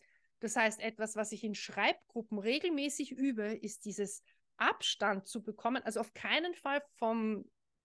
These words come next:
vom Originaltext in den P C das wandern zu lassen, ja, äh, sondern Abstand zu generieren von den Texten, äh, und dann der eigenen Schreibstimme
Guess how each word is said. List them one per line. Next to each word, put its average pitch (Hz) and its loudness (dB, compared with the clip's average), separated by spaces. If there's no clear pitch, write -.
vom 208 -4
Originaltext 240 -2
in 220 -4
den 214 -6
P 208 -8
C 262 -2
das 294 -2
wandern 294 -2
zu 311 -6
lassen, 294 -6
ja, 226 -4
äh, 220 -2
sondern 220 -4
Abstand 196 -2
zu 196 -14
generieren 202 -2
von 208 -4
den 202 -6
Texten, 233 -6
äh, 202 -2
und 220 -4
dann 208 0
der - -4
eigenen 269 0
Schreibstimme 226 -2